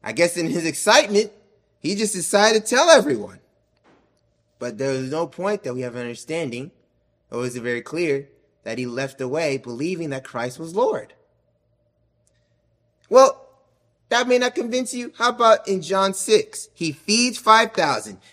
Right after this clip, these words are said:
They even proclaim from their own lips by verse fourteen, "This is truly the prophet who has come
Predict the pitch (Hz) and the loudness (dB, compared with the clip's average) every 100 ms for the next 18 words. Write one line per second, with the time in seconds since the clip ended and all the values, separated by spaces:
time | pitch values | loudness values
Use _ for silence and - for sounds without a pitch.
0 | - 156 - - 269 302 294 311 294 - | -4 -4 -2 -2 2 2 2 2 0 2
1 | 233 214 214 247 233 165 113 175 170 151 | 4 4 2 4 6 4 0 -2 0 0
2 | 147 - 233 254 277 277 247 240 180 - | -2 0 4 6 6 4 2 6 6 4
3 | - - _ _ 147 139 170 214 214 208 | -10 -18 _ _ 0 2 6 6 6 4
4 | 220 - - 220 185 120 - _ _ _ | 4 4 -2 0 2 0 -8 _ _ _
5 | 180 254 247 233 - - 226 240 254 190 | 6 6 4 -4 -6 -6 0 0 0 0
6 | 139 - 185 196 226 226 233 185 156 143 | -4 -2 6 8 8 4 0 0 0 0
7 | 131 - - 202 208 202 | 0 -6 0 4 4 2